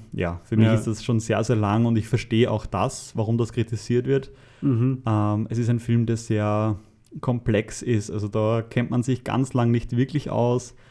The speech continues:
Speaker 1: ähm, was jetzt wirklich passiert und, äh, was auf welcher Ebene gerade geschieht.
Speaker 2: Mhm.
Speaker 1: Ähm, ja. Abschließend, mir hat er gut gefallen.
Speaker 2: Ja.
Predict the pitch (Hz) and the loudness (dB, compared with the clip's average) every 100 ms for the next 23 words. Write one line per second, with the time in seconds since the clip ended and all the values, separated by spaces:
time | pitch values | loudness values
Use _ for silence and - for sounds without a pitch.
0 | - - - 110 107 107 110 110 113 113 | -20 -20 -6 0 2 2 0 0 0 0
1 | 113 - - 120 - 139 135 131 123 117 | -2 -4 -6 -4 -2 2 4 4 2 -2
2 | - - 101 - 113 - 110 107 117 - | -4 -8 -8 -4 -4 -4 -2 -2 -2 0
3 | 127 127 117 113 113 110 117 - 131 127 | 2 4 2 2 0 0 -2 -2 -2 -2
4 | - - - - 127 120 131 - - 110 | -4 -20 -10 0 2 2 -2 -4 -2 2
5 | 107 107 107 - - 113 92 85 - _ | 2 2 0 -4 -10 -4 -4 -4 -16 _
6 | _ - - - 107 - 160 160 156 175 | _ -20 -14 -2 0 2 2 4 4 4
7 | 151 139 - 165 - 147 190 117 113 | 2 2 0 0 4 4 4 4 2